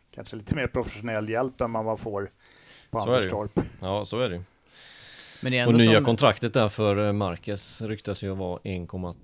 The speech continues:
Speaker 2: två miljarder kronor på fyra år.
Speaker 3: Ja.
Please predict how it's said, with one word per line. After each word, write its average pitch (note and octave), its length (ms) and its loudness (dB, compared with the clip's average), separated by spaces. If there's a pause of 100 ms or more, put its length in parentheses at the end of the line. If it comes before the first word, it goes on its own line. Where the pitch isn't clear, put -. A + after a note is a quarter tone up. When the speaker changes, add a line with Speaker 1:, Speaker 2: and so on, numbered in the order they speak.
(100)
Speaker 2:
två - 380 -10 (200)
miljarder F2+ 840 -10
kronor G2 360 -16 (600)
på - 80 -14
fyra F#2 260 -8
år. F#2+ 160 -14 (340)
Speaker 3:
Ja. G#2+ 220 -18